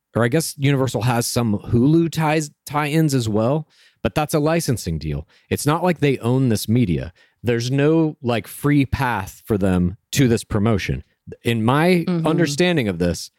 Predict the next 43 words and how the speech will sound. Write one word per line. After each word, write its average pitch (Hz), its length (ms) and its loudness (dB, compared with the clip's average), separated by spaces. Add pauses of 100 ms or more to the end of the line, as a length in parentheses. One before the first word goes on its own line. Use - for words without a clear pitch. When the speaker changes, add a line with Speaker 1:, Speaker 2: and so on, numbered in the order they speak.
(200)
Speaker 1:
Universal 139 720 2 (220)
paid 123 580 4 (100)
Warner 127 260 0
Brothers 135 340 2
or 101 180 -4
N 113 160 2
Z 123 200 0
K 120 340 2
or 101 160 -2
whoever, 120 500 2 (440)
and 120 200 0
A 147 100 6
B 135 140 0
C, 156 240 4
I 98 100 2
guess, 90 380 -2 (300)
some 156 280 0
amount 151 280 2
of 107 80 -4
money 123 240 2
to 110 120 -2
be 104 120 2
able 90 120 -2
to - 120 -4
do 160 160 2
this. 85 260 -2 (380)
And 127 100 -2
I 123 80 0
keep 160 220 0
Speaker 2:
Yeah. - 120 -18
Speaker 1:
asking 151 520 0
myself, 110 500 0 (420)
what 135 220 2
is 202 140 -2
the 185 140 2
amount 147 280 2
of 110 160 -2
money 107 500 2 (380)
that 135 160 2
would 123 160 2
be 110 140 2
meaningful 151 640 2
enough 92 400 -2